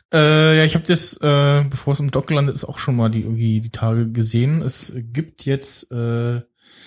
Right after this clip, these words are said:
ein, oder gibt bald, käuflich zu erwerben, einen, äh, offiziellen Bluetooth Star Trek Communicator, der wirklich so, äh,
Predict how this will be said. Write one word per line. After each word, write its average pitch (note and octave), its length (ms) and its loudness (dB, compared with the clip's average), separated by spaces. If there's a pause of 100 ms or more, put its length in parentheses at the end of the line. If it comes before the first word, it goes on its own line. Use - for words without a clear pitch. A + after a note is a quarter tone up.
(960)
ein, G#2+ 1000 0 (180)
oder - 220 -10
gibt - 300 -14
bald, C3+ 560 0 (200)
käuflich C3 340 -2
zu - 120 -2
erwerben, C#3 680 2
einen, B2+ 580 0
äh, A#2 560 0
offiziellen C#3 600 0
Bluetooth D#3+ 380 0
Star D3+ 240 -4
Trek - 360 -2
Communicator, A2 800 0
der A2+ 300 0
wirklich B2+ 360 -4
so, B2 540 -4
äh, A#2+ 400 2